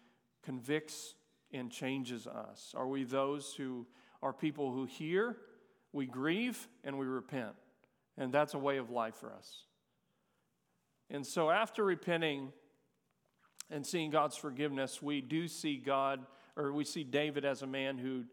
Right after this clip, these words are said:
depends on the faithfulness of God. You know, Nathan says to him there in Second Samuel chapter twelve, verse thirteen, "The Lord has put away your sin, you shall not die." And David hears that his child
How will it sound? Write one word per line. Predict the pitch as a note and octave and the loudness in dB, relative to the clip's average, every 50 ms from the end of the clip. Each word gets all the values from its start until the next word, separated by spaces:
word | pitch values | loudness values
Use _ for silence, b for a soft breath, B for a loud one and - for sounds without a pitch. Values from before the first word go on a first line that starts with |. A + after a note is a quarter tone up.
| B B B B B - | B B B B B -6
depends | D3 A#2 - D3 D3 D#3+ E3+ E3 D#3 C#3+ B2+ - | -6 -4 -2 0 0 2 2 0 -2 -4 -2 -2
on | C#3 C#3 C3+ C3+ | 0 0 0 0
the | C3+ B2+ | 0 -4
faithfulness | - - C3 C3 B2 - D3 C3 B2+ B2 A#2 - | -4 -4 -4 -4 -2 -4 -6 -4 -4 -6 -6 -8
of | C3 A2+ G#2+ | -10 -8 -8
God. | - - A#2+ A#2 B2 B2 A2+ - _ _ b b b b b b b b b - | -8 -8 -8 -8 -8 -10 -12 -16 _ _ b b b b b b b b b -8
You | C#3+ | -4
know, | C3 | -2
Nathan | C3 C3 C#3 C#3 C3+ - D3 | 0 0 0 0 0 -2 -6
says | C3 - - D3 C#3+ C3+ - | -4 0 0 0 0 0 -2
to | - | -4
him | D3+ C#3 | -4 -2
there | C#3 C#3 C3+ C3 | 0 0 0 -2
in | C3 B2+ | -2 -4
Second | - D3+ C#3 C#3 C3+ | -4 -4 -4 -4 -4
Samuel | - D3 C#3 C3+ C3+ B2 | -4 -4 -4 -4 -4 -4
chapter | - C#3+ C3+ G#2+ C3+ | -2 -4 -4 -4 -6
twelve, | B2 - C#3+ C3+ C3 A#2+ | -12 -4 -2 -2 -2 0
verse | C3+ C3+ A#2+ - | -2 -6 -6 -6
thirteen, | - C#3 C3 C3 - - C3+ B2+ B2 B2 A#2 A#2+ b b b b b b b b b b | -6 -8 -8 -8 -6 -6 -4 -4 -4 -4 -8 -10 b b b b b b b b b b
"The | - | -4
Lord | C3+ C#3 D#3 D#3+ D#3 | 0 2 4 4 2
has | C#3 | 2
put | - - F3 | -2 -2 0
away | E3+ F3 E3+ E3 | 2 4 4 4
your | E3 D#3+ D3+ | 4 2 0
sin, | C#3+ - - D3+ C#3+ D3 | -2 -2 -2 -2 -2 -2
you | C#3+ C3 | -4 -4
shall | - - C3+ C3+ | -2 -2 -2 0
not | C3+ C3 C3 C3 | 0 0 -2 0
die." | C3 C3 B2 A#2+ A#2+ B2 - - - b b b b b b b b b b b b b b b - | 0 0 0 0 -2 -4 -6 -12 -20 b b b b b b b b b b b b b b b -8
And | - C3 C3 C3 B2 A#2 A#2 - - - | -4 -2 -2 -2 -2 -4 -8 -10 -14 -8
David | C3+ C3+ D3+ D#3+ D#3+ D3+ E3 D#3 C3+ B2 A#2 b b b b b b | 0 2 2 4 4 2 0 -2 -2 -6 -14 b b b b b b
hears | - F3 F3+ F#3+ F3+ E3 - | -2 2 4 4 4 4 2
that | F3 D3+ | 0 0
his | C#3+ - | 0 -2
child | - - D#3+ D3 D3 D3+ D#3+ E3+ | 0 4 6 6 6 6 2 0